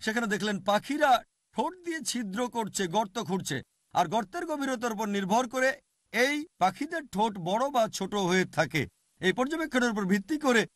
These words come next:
তিনি প্রাকৃতিক নির্বাচনের থিওরি উপস্থাপন করলেন। তবে বন্ধু থমাস থম্পটনকে লেখা চিঠিতে তিনি বলেছেন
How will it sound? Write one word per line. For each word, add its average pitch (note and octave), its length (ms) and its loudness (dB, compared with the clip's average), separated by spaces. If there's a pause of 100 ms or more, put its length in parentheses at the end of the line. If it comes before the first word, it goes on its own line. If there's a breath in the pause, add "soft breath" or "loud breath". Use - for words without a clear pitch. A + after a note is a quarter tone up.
(160)
তিনি G3+ 160 2
প্রাকৃতিক C#4+ 580 2 (220)
নির্বাচনের A#3 500 2
থিওরি C4+ 260 -2
উপস্থাপন G#3 480 0
করলেন। G3+ 380 4 (380)
তবে F3+ 140 0
বন্ধু G#3 260 2
থমাস F#3+ 320 2
থম্পটনকে C4 460 0
লেখা G3+ 220 0
চিঠিতে F3+ 320 -6
তিনি E3 160 0
বলেছেন A#3+ 500 4